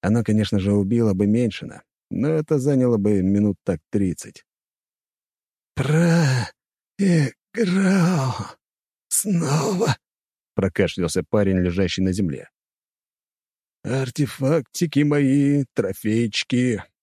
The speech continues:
ничего не осталось». «Где ты? Скажи что-нибудь». «Я тут», — подошёл я ближе, сохраняя бдительность. «Ну что, находясь на смертном одре, признаёшь свои ошибки?»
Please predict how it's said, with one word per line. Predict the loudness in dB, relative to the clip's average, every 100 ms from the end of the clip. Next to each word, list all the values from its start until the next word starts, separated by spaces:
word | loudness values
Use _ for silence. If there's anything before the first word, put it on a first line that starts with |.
| -2
ничего | -2 2 2 2
не | 0
осталось». | -2 -6 -6 -6 -6 -12 -18 _ _ _ _ _
«Где | -6 0 2 2 0 -6 -4
ты? | 0 0 -2 -6 _ _ _ _ _ _ _
Скажи | -12 -2 0 2 2 2 0 -8 _ _ _ -12
что-нибудь». | -6 0 2 2 2 0 -2 -10 _ _ _ _ _ _ _
«Я | 0 0
тут», — | 0 -4 -4 _ _ -4
подошёл | -2 0 0
я | 2 2
ближе, | 0 0 0
сохраняя | -2 -2 0 0
бдительность. | 0 -4 -8 -12 -14 -20 _ _ _ _ _ _ _ 0
«Ну | 0
что, | 2 0 -2 -10 _ _ _ _ _ _ _ _
находясь | 0 2 2 2 2
на | 0
смертном | 2 2 2 0
одре, | 2 0 -2 -6 _ _ _ _ _ _ -2
признаёшь | 0 2 2 2
свои | 2 2
ошибки?» | 2 -2 -8 -16